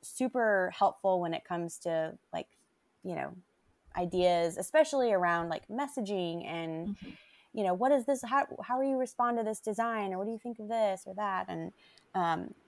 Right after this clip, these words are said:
Speaker 1: so I feel like I always have a sounding board with him, which is great.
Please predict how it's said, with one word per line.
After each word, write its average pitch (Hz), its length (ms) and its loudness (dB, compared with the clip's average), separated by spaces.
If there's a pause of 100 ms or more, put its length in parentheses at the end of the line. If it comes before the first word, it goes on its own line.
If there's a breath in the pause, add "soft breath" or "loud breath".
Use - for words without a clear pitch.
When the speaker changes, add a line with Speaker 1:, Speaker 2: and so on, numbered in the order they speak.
(120)
Speaker 1:
so - 200 -12
I 190 80 -2
feel 208 140 4
like 190 140 4
I 180 100 8
always 185 220 8
have 180 200 8
a 160 260 4 (160)
sounding 185 480 0
board 151 260 -2
with 156 140 -8
him, 156 180 -6
which 180 140 -12
is - 120 -10
great. 156 460 -4